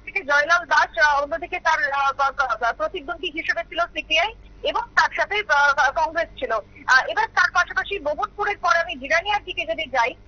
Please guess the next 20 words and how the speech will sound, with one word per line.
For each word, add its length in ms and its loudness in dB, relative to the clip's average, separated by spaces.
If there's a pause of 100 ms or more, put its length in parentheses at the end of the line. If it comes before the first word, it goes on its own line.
(140)
আহ, 320 6
জিরানিয়ার 400 -2
ক্ষেত্রে 360 -6
এবারে 260 2
যেটা 220 -2
উঠে 220 -2
আসছে, 280 0
তোমার 280 2
বিজেপির 380 -4
পক্ষ 300 -4
থেকে 300 -4 (260)
সুদয়ন 440 2
দাস 240 6 (100)
তিনি 180 -6
জয়ী 260 -4
হয়েছেন 320 0
এবং 140 -6
অন্যদিকে 460 -2
মঞ্জু 340 -6
দাস 220 4